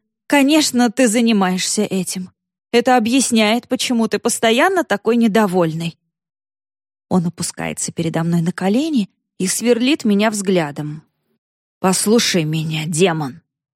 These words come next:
У тебя осталось меньше трёх недель, прежде чем мы покинем этот остров.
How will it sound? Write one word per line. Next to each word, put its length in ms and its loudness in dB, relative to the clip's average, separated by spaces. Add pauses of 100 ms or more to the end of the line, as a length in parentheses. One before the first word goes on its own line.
(360)
У 20 2
тебя 300 2
осталось 560 0
меньше 460 0
трёх 420 0
недель, 500 -2
прежде 360 0
чем 240 0
мы 80 2
покинем 500 -2
этот 300 -6
остров. 420 -8